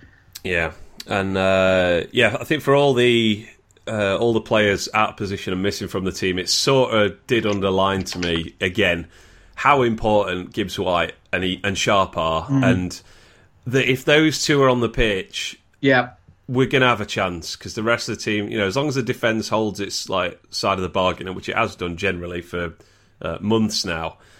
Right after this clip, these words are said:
Speaker 1: just keep those two on the pitch. Sharp's the master finisher, Gibbs White's the master
Speaker 2: Yeah.
Speaker 1: creator, the most creative player in the Championship statistically.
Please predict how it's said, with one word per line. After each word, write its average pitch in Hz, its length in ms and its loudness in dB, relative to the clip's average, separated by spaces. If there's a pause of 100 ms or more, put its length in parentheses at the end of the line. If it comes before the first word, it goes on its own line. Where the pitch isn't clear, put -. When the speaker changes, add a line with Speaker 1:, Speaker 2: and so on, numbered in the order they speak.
(680)
Speaker 1:
just - 260 -2
keep 123 220 0
those 120 240 2
two 123 240 2
on 110 100 2
the 107 80 2
pitch. - 540 -2
Sharp's 117 400 -4
the 120 60 -6
master 107 340 -4
finisher, 104 480 0
Gibbs 107 300 0
White's 104 320 2
the 104 60 -8
master 104 360 -4
Speaker 2:
Yeah. 104 60 -6
Speaker 1:
creator, 98 380 0
the 101 60 -2
most 104 260 0
creative 120 360 -2
player 107 160 -2
in 101 60 -2
the 95 80 -6
Championship 104 560 -10
statistically. - 760 -6